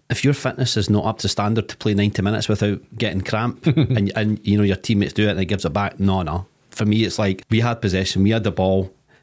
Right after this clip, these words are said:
Speaker 1: we've kicked it out. Do you know what I mean? We're gonna take it from here and we're gonna attack it. I'm no for this putting it back into play, uh, obviously giving it back, but then starting your attack and play from the back as well. No massive fan of it.
Speaker 2: Actually, I,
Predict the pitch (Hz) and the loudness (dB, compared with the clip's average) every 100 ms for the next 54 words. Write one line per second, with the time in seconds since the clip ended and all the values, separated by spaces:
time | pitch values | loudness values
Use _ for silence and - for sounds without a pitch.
0 | _ 107 - - 85 98 95 98 95 - | _ -4 -2 -6 -4 -4 0 -2 -4 -10
1 | _ _ - 101 98 95 104 104 - 104 | _ _ -2 0 0 0 0 0 -2 -2
2 | 101 - 90 92 98 - 92 90 87 87 | -4 -4 0 2 2 0 0 2 0 -2
3 | 87 87 - - - - _ - 98 101 | -4 -6 -8 -12 -16 -20 _ -4 0 0
4 | 101 92 92 90 - - _ - - 90 | 0 0 0 0 -2 -6 _ -6 -4 -2
5 | 95 - 98 - - 92 90 - 110 - | -4 -4 -6 -6 -2 -2 -2 -6 -6 -6
6 | - - 127 120 95 95 80 120 139 - | -8 -4 -4 -2 -2 -2 -2 -2 -4 -6
7 | - 92 95 92 - 104 90 - 95 85 | -6 -4 -2 -2 -2 -2 -4 -2 -2 -4
8 | - - - 85 - 90 95 92 85 87 | -8 -10 -4 -4 -4 -2 -2 -2 -2 -2
9 | 85 - 82 85 90 - 113 95 85 - | -4 -4 -2 -2 -2 -2 0 0 -2 -6
10 | - 71 78 76 - - - - - 190 | -8 -6 -6 -6 -12 -20 -20 -20 -8 -6
11 | - 208 190 - - - - | 0 0 0 -6 -20 -12 -8